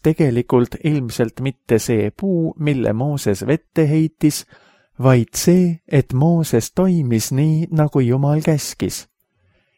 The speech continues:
See on Jumalasse uskumisega seoses üks kõige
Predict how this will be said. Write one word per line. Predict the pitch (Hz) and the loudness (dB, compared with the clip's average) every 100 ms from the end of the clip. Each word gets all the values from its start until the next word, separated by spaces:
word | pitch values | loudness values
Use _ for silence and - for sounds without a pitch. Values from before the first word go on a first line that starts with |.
| _ | _
See | - - 180 165 135 | -6 0 2 2 0
on | 120 113 | -2 -2
Jumalasse | 135 170 165 139 131 - 123 127 | 0 0 0 0 -2 -2 -2 0
uskumisega | 165 170 - 156 139 135 139 - 131 | -2 -2 -4 -2 -2 -2 -2 0 -2
seoses | - 170 151 143 147 139 - | 0 0 0 0 0 0 -2
üks | 151 - - - | -2 -2 -6 -10
kõige | - 165 165 135 | -2 0 2 0